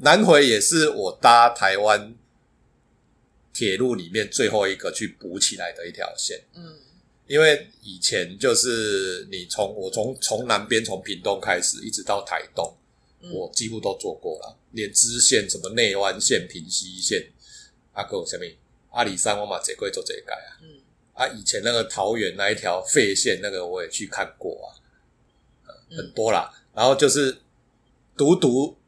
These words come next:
Speaker 1: 南回这一段啊，就一直没有去做过。
Speaker 2: 因为很远啊，也
Speaker 1: 很远，因为那时候我已经到台北来念，
Speaker 2: 对啊。
Speaker 1: 呃，
Speaker 2: 就在你的对面啊。
Speaker 1: 念书跟工-，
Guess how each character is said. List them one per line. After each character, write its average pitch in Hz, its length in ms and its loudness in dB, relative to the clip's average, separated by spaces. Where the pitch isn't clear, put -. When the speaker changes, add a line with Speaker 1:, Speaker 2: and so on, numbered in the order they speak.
Speaker 1:
南 120 260 2
回 107 240 4
这 107 140 2
一 107 120 0
段 98 260 0
啊， - 120 -14
就 - 140 -8
一 151 100 -2
直 - 200 2
没 98 100 -6
有 90 120 -2
去 - 160 -10
做 87 260 -8
过。 - 220 -14
Speaker 2:
因 277 120 -8
为 294 100 -2
很 185 240 -4
远 180 240 -2
啊， - 200 -12
也 - 60 -4
Speaker 1:
很 135 160 0
远， 147 180 6
因 156 60 4
为 180 180 10
那 180 120 6
时 - 80 4
候 165 80 8
我 147 100 10
已 101 40 2
经 127 120 -2
到 135 140 4
台 101 160 0
北 92 160 0
来 85 280 -8
念， 107 240 -4
Speaker 2:
对 - 100 -18
啊。 107 80 -4
Speaker 1:
呃， 98 200 0
Speaker 2:
就 233 160 8
在 - 160 8
你 214 60 -2
的 - 80 0
对 - 80 4
面 - 100 6
啊。 - 40 0
Speaker 1:
念 - 140 6
书 147 60 8
跟 135 100 6
工-， 143 200 4